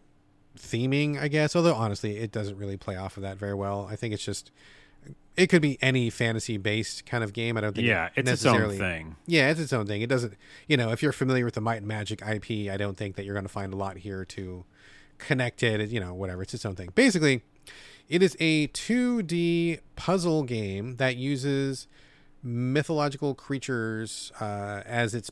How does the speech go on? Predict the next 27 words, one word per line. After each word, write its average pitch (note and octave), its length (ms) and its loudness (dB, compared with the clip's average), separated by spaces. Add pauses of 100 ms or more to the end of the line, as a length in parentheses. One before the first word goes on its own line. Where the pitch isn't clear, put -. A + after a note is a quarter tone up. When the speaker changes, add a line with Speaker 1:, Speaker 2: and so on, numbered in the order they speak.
Speaker 1:
pieces. G2 400 -8
So F3+ 300 6
basically, G3 360 4
the, E3 160 0
the D#3 140 2
playfield G3 460 4
is D#3+ 100 0
divided C#3+ 380 4
into D3 180 0
two. G#2+ 380 -4 (220)
There's G#2+ 160 -4
a G2 40 -8
top D#3+ 380 2 (600)
half C#3+ 300 0
of C#3+ 40 -2
the C3 60 -2
screen C#3 280 -2
is A2 60 0
your G#2+ 120 -4
enemies, E3 380 0
bottom B2 300 -2
half B2+ 180 0
of B2+ 40 -6
the A2+ 40 -6
screen A#2+ 260 -4
is F#2 140 -6
you. G3 300 0